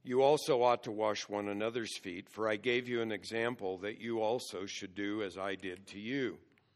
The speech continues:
Truly, truly, I say to you, a slave is not greater than his master,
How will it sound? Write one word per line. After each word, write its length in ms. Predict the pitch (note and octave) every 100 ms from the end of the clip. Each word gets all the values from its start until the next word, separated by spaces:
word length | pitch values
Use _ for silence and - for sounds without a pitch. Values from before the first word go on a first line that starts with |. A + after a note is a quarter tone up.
| _ _ _ _ _ _ _ _ _ -
Truly, 640 | - E3+ D#3 A#2+ A#2+ B2+ -
truly, 560 | C3+ C#3+ A2 G#2 G#2+ A2+ _ _ -
I 140 | G#2
say 300 | G2+ - A2
to 160 | A2+ F#2
you, 340 | F2 F2+ G2 A2+ _ _ _ _ _ _ _ -
a 120 | A2
slave 420 | - D3 D3+ D3+
is 180 | B2 G#2+
not 300 | C3 C#3+ -
greater 380 | B2+ B2 A#2+ G2+
than 180 | G#2+
his 180 | G2+ F#2
master, 800 | G2+ A2 A#2 B2 - E2+ E2+ F#2